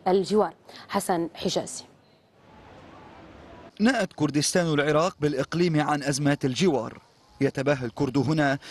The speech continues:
Speaker 2: بإنجاز الانتخابات البرلمانية وسط التوترات الإقليمية بالرغم من الخشية من فوضى ما جراء النتائج. الفرز الأولي أظهر تراجع الاتحاد الوطني بزعامة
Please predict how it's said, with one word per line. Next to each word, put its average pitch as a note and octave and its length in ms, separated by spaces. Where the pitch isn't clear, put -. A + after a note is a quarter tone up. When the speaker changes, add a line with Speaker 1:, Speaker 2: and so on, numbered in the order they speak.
Speaker 2:
بإنجاز G3+ 460
الانتخابات D3 640
البرلمانية D3 840
وسط C#3 260
التوترات C#3+ 600
الإقليمية D3+ 840
بالرغم C3+ 360
من C#3 240
الخشية D3 600
من C#3+ 140
فوضى D3+ 360
ما D#3 280
جراء C#3+ 400
النتائج. C3 600
الفرز B2+ 300
الأولي C3+ 540
أظهر G#3 340
تراجع G#3 460
الاتحاد D3 480
الوطني C#3+ 480
بزعامة D3 480